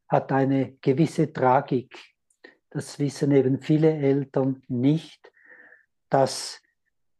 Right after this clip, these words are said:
die Gebärende, die Geburt gut läuft, wenn sie komplett so geht,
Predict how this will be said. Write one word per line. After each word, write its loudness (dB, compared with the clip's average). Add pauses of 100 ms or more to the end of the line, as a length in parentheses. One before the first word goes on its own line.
(140)
die 0
Gebärende, 6
die -2
Geburt 0
gut 0
läuft, 0 (380)
wenn -2
sie -6
komplett 0
so 0
geht, 2